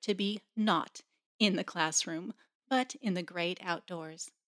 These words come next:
Let's read from Connor's opening chapter.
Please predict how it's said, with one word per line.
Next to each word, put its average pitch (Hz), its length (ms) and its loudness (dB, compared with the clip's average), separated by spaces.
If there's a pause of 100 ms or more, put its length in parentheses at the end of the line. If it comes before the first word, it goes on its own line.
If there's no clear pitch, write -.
(920)
Let's 359 380 2
read 180 340 -6
from 185 200 -10
Connor's 190 600 -2
opening 180 440 -2
chapter. - 480 -10